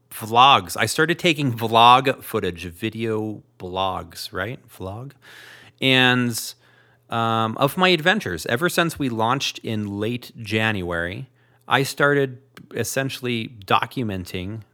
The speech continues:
all my adventures. And there's been some really fun, cool stuff that I've recorded. So much so that I have, like, two terabytes worth of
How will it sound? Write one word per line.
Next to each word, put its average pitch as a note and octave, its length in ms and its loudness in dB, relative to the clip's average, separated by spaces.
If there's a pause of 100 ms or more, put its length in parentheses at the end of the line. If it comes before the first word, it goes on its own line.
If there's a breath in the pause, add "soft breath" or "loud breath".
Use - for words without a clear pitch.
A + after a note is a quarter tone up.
(260)
all A2 160 0
my A#2 140 -2
adventures. A#2+ 880 -6 (340)
And G#2+ 960 -6 (440 soft breath)
there's F3 200 -2
been E4+ 180 -2
some A#2+ 280 2
really A#2+ 320 2
fun, B2+ 480 -2
cool C#3+ 260 -8
stuff - 320 -4
that B2 100 2
I've G#2+ 120 2
recorded. F#2+ 480 -4
So A3+ 240 4
much G3+ 240 2
so C3+ 220 6
that C#3 120 6
I C#3 60 6
have, D#3 240 0
like, A2 200 -4
two D#3 280 -4
terabytes C3+ 840 2
worth A#2+ 260 0
of A2 140 -2